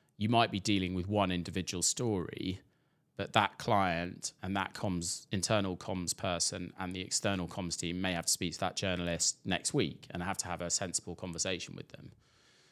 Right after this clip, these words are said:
So you do have to be mindful of that. And there are different ways in which lawyers can become involved. So you don't always have to send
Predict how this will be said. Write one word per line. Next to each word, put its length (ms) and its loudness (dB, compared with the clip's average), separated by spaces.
So 540 6
you 220 8
do 280 6
have 200 2
to 60 -8
be 120 0
mindful 480 0
of 140 -12
that. 260 -4
And 160 4
there 100 4
are 80 6
different 540 0
ways 340 4
in 80 -4
which 220 -4
lawyers 260 2
can 160 -4
become 280 0
involved. 420 0
So 120 2
you 160 0
don't 340 4
always 540 2
have 180 -4
to 100 -2
send 640 0